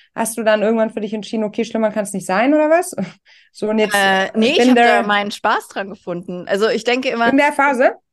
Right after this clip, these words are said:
Speaker 2: Äh, ja, du kannst viele Dinge oder, also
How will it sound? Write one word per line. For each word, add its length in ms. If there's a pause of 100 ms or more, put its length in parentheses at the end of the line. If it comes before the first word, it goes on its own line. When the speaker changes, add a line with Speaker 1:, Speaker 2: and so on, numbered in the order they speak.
(280)
Speaker 2:
Äh, 320
ja, 180
du 160
kannst 420
viele 440
Dinge 500
oder, 280
also 380